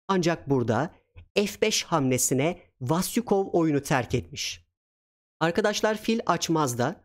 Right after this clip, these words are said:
mat sebebiyle ve açarak kaleye yapılmış bir saldırı var. Kale fili koruyarak kaçmak zorunda. Örnek bir devam yolu şöyle olabilirdi. Kale F üç, F alır G altı en iyisi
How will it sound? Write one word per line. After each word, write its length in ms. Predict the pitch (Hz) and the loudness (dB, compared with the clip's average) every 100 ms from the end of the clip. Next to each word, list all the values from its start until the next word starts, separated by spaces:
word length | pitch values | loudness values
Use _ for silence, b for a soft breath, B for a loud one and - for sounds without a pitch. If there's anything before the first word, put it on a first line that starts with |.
| - | -6
mat 320 | 127 147 - | -2 0 0
sebebiyle 680 | 143 120 117 107 101 208 - b b b | 0 0 0 0 0 -2 -4 b b b
ve 140 | 175 - | -2 -2
açarak 580 | 143 - 247 165 - - _ _ | -2 0 0 0 -4 -18 _ _
kaleye 320 | - 240 196 | -2 2 2
yapılmış 560 | 170 156 151 175 - - | 2 2 0 0 -2 -2
bir 80 | 233 | -2
saldırı 540 | - 208 175 143 123 | 0 0 2 2 0
var. 280 | 90 - - _ _ _ _ - | -2 -6 -16 _ _ _ _ -4
Kale 440 | 190 180 226 - - | 0 2 0 -4 -8
fili 280 | - 220 | -2 0
koruyarak 500 | - 247 262 311 - | 2 2 2 2 0
kaçmak 400 | 196 165 156 127 | -2 0 0 0
zorunda. 420 | 117 123 113 104 - _ _ _ _ 202 | 0 0 0 -2 -6 _ _ _ _ 0
Örnek 380 | 196 269 302 | 2 0 0
bir 140 | 311 285 | 0 0
devam 280 | 269 262 247 | 0 0 0
yolu 180 | 240 | 0
şöyle 340 | 226 247 202 170 | 0 2 2 2
olabilirdi. 680 | 135 123 113 110 101 90 _ _ - - _ - | 2 2 0 0 -2 -8 _ _ -20 -20 _ -4
Kale 360 | 220 160 - 120 | 0 0 0 -2
F 160 | 156 | -2
üç, 320 | - - - _ - - | -2 -4 -12 _ -20 -6
F 220 | 185 180 147 | -4 0 0
alır 160 | 123 | 0
G 220 | 110 127 | 0 0
altı 260 | 117 113 - - | 0 -2 -6 -2
en 160 | 151 147 | 0 2
iyisi 560 | 113 - 180 247 - | 0 0 0 -2 -6